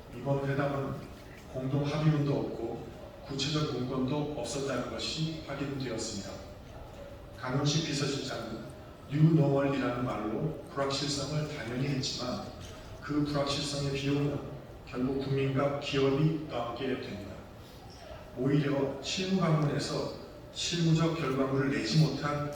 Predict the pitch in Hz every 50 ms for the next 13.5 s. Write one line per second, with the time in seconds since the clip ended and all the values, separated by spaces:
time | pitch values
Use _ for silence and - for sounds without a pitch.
0 | - 123 135 147 156 151 - 123 - - 110 104 - - - - - - - -
1 | - - - - 123 127 127 139 147 143 143 143 143 143 123 120 120 117 113 120
2 | 123 120 - - - - - 113 113 120 120 120 123 123 110 110 117 113 110 131
3 | 135 135 135 - - - - - - - - - - - - - - - - -
4 | - - - - - - - - - - - - - - - - 139 135 156 156
5 | 156 151 143 143 143 151 151 147 147 - - - - 160 156 156 - 175 170 165
6 | 185 180 - - 139 123 - - - 110 101 101 101 101 98 - - - - -
7 | - - - - - - - - - - - - - - - 131 127 151 156 156
8 | 156 156 156 - - 131 131 127 - - - - 113 117 - - - - - -
9 | - - 123 127 143 147 147 143 143 139 139 139 147 147 143 139 139 135 135 135
10 | 135 131 131 131 - 135 131 131 123 127 - - - 160 160 156 - - - -
11 | - - - - 87 - - - - - - - - 156 156 165 165 165 160 160
12 | 151 143 147 147 147 147 143 143 143 139 131 123 120 123 123 117 117 117 - 131
13 | 131 - - - - - - - -